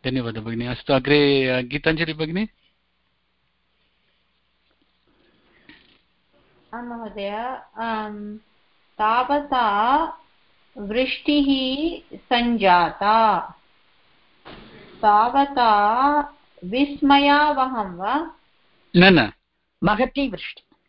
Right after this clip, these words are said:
Speaker 2: ओ, महती वृष्टि, हा, हा।
Speaker 1: हा, महती, महती प्रायशः समीचीनमेव। हा,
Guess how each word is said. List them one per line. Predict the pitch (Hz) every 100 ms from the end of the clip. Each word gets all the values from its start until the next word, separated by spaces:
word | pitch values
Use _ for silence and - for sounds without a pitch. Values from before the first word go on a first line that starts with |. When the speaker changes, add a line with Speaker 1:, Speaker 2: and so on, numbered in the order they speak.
| _
Speaker 2:
ओ, | 285 285
महती | 254 254 277 294 302
वृष्टि, | 233 208 - - 180
हा, |
हा। | 190 185 175 165 -
Speaker 1:
हा, | 165 139
महती, | 120 123 135 -
महती | 127 131 143 -
प्रायशः | - 135 123 -
समीचीनमेव। | 135 131 117 - 131 110 107 123
हा, | - 131 117